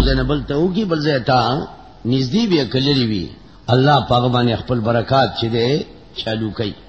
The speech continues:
<clears throat> یو سړی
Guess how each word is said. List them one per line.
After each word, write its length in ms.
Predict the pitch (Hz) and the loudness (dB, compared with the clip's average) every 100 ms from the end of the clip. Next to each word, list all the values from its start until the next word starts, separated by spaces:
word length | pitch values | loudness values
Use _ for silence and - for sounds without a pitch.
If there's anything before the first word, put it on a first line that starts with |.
| - - - - - - - - - - - | -20 -20 -20 -20 -20 -20 -20 -20 -20 -20 -8
<clears throat> 1160 | 170 180 156 131 104 - - - - - - - | -2 0 0 0 -4 -10 -14 -20 -16 -16 -6 2
یو 100 | 160 | 4
سړی 300 | 156 180 226 | 6 4 6